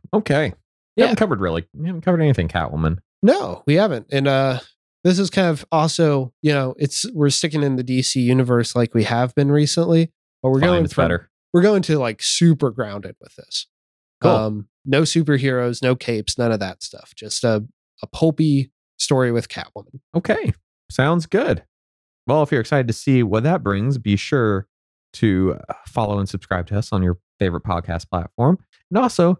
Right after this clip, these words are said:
Speaker 1: give us a five-star rating while you're at it. Gets us up in the charts and just gets more people to join in on the comic book fun with us.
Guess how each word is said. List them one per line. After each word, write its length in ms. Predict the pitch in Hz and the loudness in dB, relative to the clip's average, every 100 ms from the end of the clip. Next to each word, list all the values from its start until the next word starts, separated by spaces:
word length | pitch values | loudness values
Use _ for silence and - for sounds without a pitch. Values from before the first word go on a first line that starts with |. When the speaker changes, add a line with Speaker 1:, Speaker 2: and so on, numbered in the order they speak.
| _ | _
Speaker 1:
give 120 | 220 | -2
us 200 | 220 - | -2 -2
a 80 | 156 | -4
five-star 440 | - 143 143 - 110 | -2 -2 -2 0 0
rating 260 | 104 92 | 0 0
while 140 | 87 85 | -2 -2
you're 100 | 82 | 0
at 100 | 82 | -2
it. 100 | 85 | -2
Gets 180 | - 131 | -4 -6
us 120 | - | -4
up 140 | 123 | -6
in 80 | 104 | -2
the 60 | 90 | -4
charts 480 | - 135 143 - - _ _ _ _ 143 | 0 -2 -2 -8 -20 _ _ _ _ -14
and 60 | |
just 120 | 139 - | -8 -4
gets 160 | 139 | 0
more 100 | 143 | 0
people 180 | 127 104 | 0 0
to 60 | 90 | 0
join 200 | 92 90 | 2 2
in 80 | 87 | 0
on 80 | 85 | -2
the 80 | |
comic 280 | 85 87 87 | -4 -4 -4
book 140 | 131 - | -4 -2
fun 180 | 190 | 0
with 160 | 135 - | 0 -2
us. 240 | 71 - | -6 -10